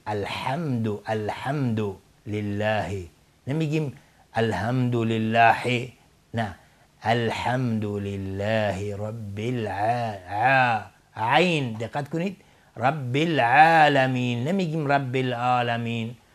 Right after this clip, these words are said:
بعضیا می‌گن الحمد لله رب العالمین، عالمین. وقتی بگیم عالمین یعنی انگار داریم الف تلفظ می‌کنیم یا همزه تلفظ می‌کنیم، نه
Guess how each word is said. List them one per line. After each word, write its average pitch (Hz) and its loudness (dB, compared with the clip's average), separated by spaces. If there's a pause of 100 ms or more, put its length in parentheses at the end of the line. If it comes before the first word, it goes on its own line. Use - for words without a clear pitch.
(100)
بعضیا 143 4
می‌گن 165 2 (280)
الحمد 143 0
لله 113 2
رب 120 0
العالمین، 120 -2 (100)
عالمین. 120 0 (280)
وقتی - -2
بگیم 180 -2
عالمین 202 6
یعنی 170 -2 (280)
انگار 147 4
داریم 151 0
الف 143 0
تلفظ 101 -6
می‌کنیم 101 -12 (920)
یا 143 0
همزه 131 2
تلفظ 113 -4
می‌کنیم، 101 -8
نه 139 4